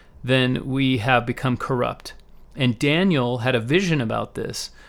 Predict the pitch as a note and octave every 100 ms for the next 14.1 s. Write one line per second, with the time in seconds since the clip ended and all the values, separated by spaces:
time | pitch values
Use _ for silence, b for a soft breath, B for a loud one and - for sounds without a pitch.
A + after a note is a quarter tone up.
0 | B B2+ A#2+ C3+ - C#3+ C3+ A2+ A#2+ D#3
1 | C#3 - A#2+ - C#3 D3 C3+ B2 A#2 -
2 | - B2+ B2 B2 C3 C3 C3 - B2 -
3 | C#3+ B2 - A#2+ A#2+ A#2+ - - - D#3+
4 | A#2 - B B A#2+ A#2 - D3 D3+ C#3
5 | G#2+ - B B A#2 - C3+ C3 A#2 A#2+
6 | A#2 B2+ B2 A2+ - D2 - - - -
7 | b b b - C3+ C3+ C3 D3+ E3 B2+
8 | B2 - D#3+ D3 A#2 A#2 A2 A#2 A2+ A#2+
9 | A#2 B2 - A#2+ - - - C3 C3+ -
10 | C3 C3+ B2 A2+ B2 A#2+ A#2+ - C#3+ F3
11 | E3+ - D#3 C3+ A#2+ A#2 A#2 A2+ - B2+
12 | B2 C3 - B2 A#2 - - B2+ A2 A2
13 | - - B2+ B2 A2 A2+ - A#2+ A#2 -